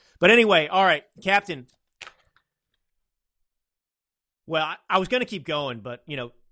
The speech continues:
so my wife, you know, I, we gotta go to a doctor's appointment because, uh, she's pregnant, thirty weeks. Everything is good.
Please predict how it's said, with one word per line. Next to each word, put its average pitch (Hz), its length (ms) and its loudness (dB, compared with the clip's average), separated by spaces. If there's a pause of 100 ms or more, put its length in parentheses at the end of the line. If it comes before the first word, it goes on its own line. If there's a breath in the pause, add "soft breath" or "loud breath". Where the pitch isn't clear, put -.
(140)
so - 160 -8
my 156 140 -4
wife, 147 560 -4
you 113 100 -18
know, 107 160 -14
I, 123 180 -14
we 151 140 -14
gotta 165 180 0
go 143 120 -6
to 123 100 -6
a 120 40 -8
doctor's 123 360 -6
appointment 113 420 -18
because, 113 400 -14
uh, 104 280 -8 (100)
she's - 220 -10
pregnant, 120 420 -4
thirty 123 220 -4
weeks. 110 200 -10
Everything 156 320 -2
is 127 120 -6
good. 127 340 -4